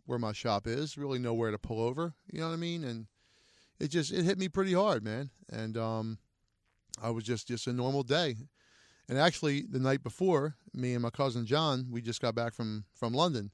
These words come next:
And, you know, if, if that would have happened on that plane the night before,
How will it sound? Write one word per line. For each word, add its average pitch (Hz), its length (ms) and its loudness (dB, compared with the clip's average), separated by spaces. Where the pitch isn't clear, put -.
And, 120 440 0
you 156 100 -4
know, 117 300 0
if, - 400 -8
if 120 180 -8
that 151 220 4
would 156 140 8
have 131 100 6
happened 139 560 2
on 123 200 2
that 117 240 2
plane 123 520 0
the 110 100 -4
night 117 260 0
before, 139 480 0